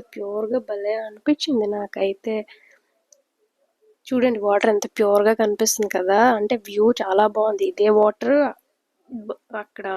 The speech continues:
చాలా ఫోర్స్‌గా పడుతుంది. మీకు తెలుసా, ఒక, ఆ, వన్ హ-, వన్ అండ్ హాఫ్ కేఎం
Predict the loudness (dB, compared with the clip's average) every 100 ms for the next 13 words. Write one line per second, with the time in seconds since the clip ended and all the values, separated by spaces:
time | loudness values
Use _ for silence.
0 | -6 -10 _ -20 -20 -20 -16 -14 -10 -8
1 | -4 2 4 4 4 2 4 2 2 0
2 | -2 -2 -2 -2 0 2 0 0 0 0
3 | -2 -8 -20 -10 -6 -4 -6 -8 -10 -10
4 | -16 _ -6 -2 2 0 2 2 4 4
5 | 4 4 2 0 -4 0 2 4 4